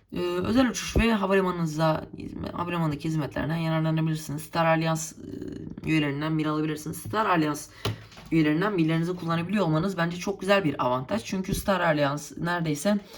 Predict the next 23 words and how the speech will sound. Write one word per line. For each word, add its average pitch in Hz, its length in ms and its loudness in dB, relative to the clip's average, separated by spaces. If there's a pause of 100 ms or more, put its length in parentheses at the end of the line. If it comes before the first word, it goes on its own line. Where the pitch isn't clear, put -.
(480)
e, 147 40 0 (720)
tüm 233 220 4
hava 170 220 2
yollarını 180 320 0
kapsayan 175 580 0
bir, 131 180 2 (500)
e, - 40 -12
şey. - 320 -6 (680)
Yani 151 200 0
low 170 240 2
cost, - 280 -2
e, - 40 -12 (640)
hava 165 180 -2
yollarından 165 440 2
bahsetmiyorum. 135 460 -6
Pegasus 131 480 -4
gibi. - 320 -6
Mesela 151 400 -6
T 143 200 -6
H'dir, 131 440 -2
Delta'dır, 135 640 -6 (340)
American 143 500 -2 (360)
Airlines'tır 131 680 -6